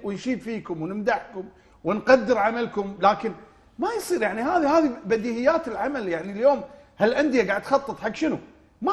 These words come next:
تدري شو تسوي، ما، يعني ما تدري ت-، تعد الفريق شلون، متى بي-،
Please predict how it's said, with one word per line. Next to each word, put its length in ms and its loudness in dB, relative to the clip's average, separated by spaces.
تدري 320 2
شو 100 -2
تسوي، 300 2
ما، 220 2
يعني 260 0
ما 160 4
تدري 440 0
ت-، 60 -2
تعد 400 -2
الفريق 400 4
شلون، 340 4
متى 220 4
بي-، 220 -2